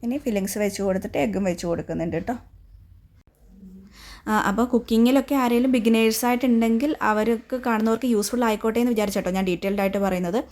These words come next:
അല്ലാതെ കാണുന്നവർക്ക് ഇത് വളരെ, ഏ, ഈസി ആയിരിക്കും. ആ, നിങ്ങളൊക്കെ ചെയ്യുന്നതും ആയിരിക്കും. അപ്പോൾ എന്തായാലും, ആ, ഇതുപോലെ, ആ, നല്ല രീതിയിൽ ഒരു ബോളാക്കി എടുത്തിട്ടുണ്ട് ട്ടോ. ഇനി നമ്മൾ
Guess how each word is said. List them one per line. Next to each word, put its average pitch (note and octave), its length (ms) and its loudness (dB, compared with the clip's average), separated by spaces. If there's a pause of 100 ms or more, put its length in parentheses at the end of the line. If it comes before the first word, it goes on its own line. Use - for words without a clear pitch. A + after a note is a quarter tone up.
(340)
അല്ലാതെ G3 320 2
കാണുന്നവർക്ക് G#3 440 0
ഇത് A3 80 0
വളരെ, G3+ 260 0
ഏ, F3+ 320 -2
ഈസി G#3 320 -2
ആയിരിക്കും. G3+ 560 0
ആ, F#3+ 140 -4
നിങ്ങളൊക്കെ F3+ 320 -2
ചെയ്യുന്നതും G3 480 2
ആയിരിക്കും. E3 480 -2 (680)
അപ്പോൾ G3 160 -6
എന്തായാലും, F#3 500 -2 (120)
ആ, G3 220 -2
ഇതുപോലെ, G3 420 2 (120)
ആ, F#3+ 260 -2
നല്ല G3+ 260 0
രീതിയിൽ F#3+ 520 -2 (380)
ഒരു G#3 80 -2
ബോളാക്കി F#3+ 500 2
എടുത്തിട്ടുണ്ട് E3+ 420 -4
ട്ടോ. G3+ 180 -6 (420)
ഇനി A3 100 -4
നമ്മൾ A#3 340 -2